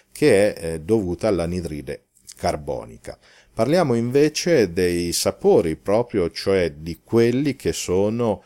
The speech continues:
tipicamente riconoscibili e distinti nelle quattro forme solitamente utilizzate in questo senso, quindi l'acido, il dolce,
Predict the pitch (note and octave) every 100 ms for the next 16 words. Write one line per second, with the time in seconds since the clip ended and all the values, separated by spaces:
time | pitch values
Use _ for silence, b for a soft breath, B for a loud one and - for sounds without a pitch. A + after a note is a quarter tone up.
0 | b - F#2+ G2+ - F#2 G#2+ D3+ G2 F2
1 | E2 D#2 D#2+ E2+ E2 - A2+ B2 B2 F2+
2 | F2+ F2+ A2 - - A2+ G#2 G2 A#2+ G2+
3 | F2 F2 F2 F#2+ E2+ - B2 B2+ - E2
4 | D#2 E2 F#2 F#2+ b - - G2 F#2+ F2+
5 | F#2 F2+ F2 - F2 F2 E2 E2+ E2 D#2
6 | D2+ D#2 - E2 - B1 C2 - D2+ F#2
7 | F2 F2+ F#2 G2 F#2 - A#2 A2 F2 D#2+
8 | F#2+ F2+ E2+ - - C#3+